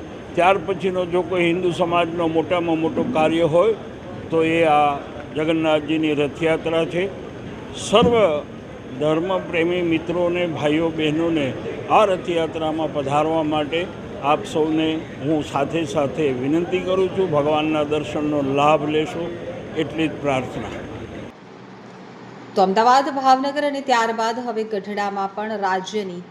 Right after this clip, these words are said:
Speaker 2: ત્રીજા નંબરની ભગવાન શ્રી જગન્નાથજીની રથયાત્રા યોજાઈ રહી છે. ગઢડામાં છેલ્લા એકત્રીસ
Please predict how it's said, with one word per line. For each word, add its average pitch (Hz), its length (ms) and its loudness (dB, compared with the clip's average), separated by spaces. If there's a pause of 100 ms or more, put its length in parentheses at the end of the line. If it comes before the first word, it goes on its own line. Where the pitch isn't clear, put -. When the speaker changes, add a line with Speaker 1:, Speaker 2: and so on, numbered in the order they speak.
Speaker 2:
ત્રીજા 254 420 -2
નંબરની 170 480 -8
ભગવાન 185 540 -4
શ્રી 185 300 -8
જગન્નાથજીની 175 920 -10
રથયાત્રા 147 580 -14
યોજાઈ 143 480 -14
રહી - 140 -18
છે. - 100 -20 (400)
ગઢડામાં 196 480 -2
છેલ્લા 185 420 -4
એકત્રીસ 190 500 -6